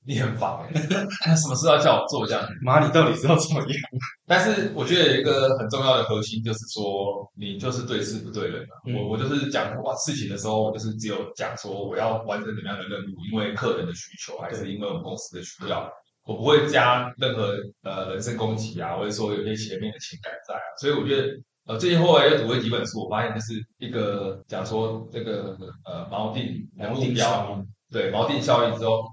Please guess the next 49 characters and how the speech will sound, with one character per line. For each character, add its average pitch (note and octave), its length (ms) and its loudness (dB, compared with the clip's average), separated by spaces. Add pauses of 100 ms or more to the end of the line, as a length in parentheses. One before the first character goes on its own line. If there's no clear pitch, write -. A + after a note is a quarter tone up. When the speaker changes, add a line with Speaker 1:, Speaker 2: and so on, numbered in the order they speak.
Speaker 1:
你 B2 100 -8
想 D3 160 2
要 E3+ 100 6
达 C#3 200 4
成 B2+ 80 0
那 C#3 120 -2
个 C#3 60 -6
目 C3 160 -4
标， A#2 260 2
你 G#2+ 60 -4
其 A2 100 -10
实 A2 120 -4
中 B2+ 200 -2
间 B2 300 -4
就 A#2+ 100 -8
会 A2+ 160 -2
想 A2+ 180 -6
要 F#2+ 60 -8 (540)
去 A#2+ 140 -12
找 E2+ 180 -6
方 F#2+ 220 -6
法。 - 280 -10 (220)
那 D#3 220 -2
你 A2+ 100 -6
的 B2+ 140 -2
目 D#3 180 2
标 C3 260 2
越 C3 80 0
清 A#2 240 -4
楚 - 200 -10
的 - 80 -10
话， F#2 260 -4
其 G#2+ 100 -10
实 A#2+ 120 -8
你 - 160 -6
会 A2+ 180 -2
有 - 140 -2
更 - 180 -6
大 - 260 -2
的 - 120 -8
力 - 60 -12
量 - 180 -6
去 - 200 -16
带 G2 160 -2
动 G2 140 -4
身 F#2 180 -10
边 F#2 140 -10
的 F2 80 -8
人 - 80 -10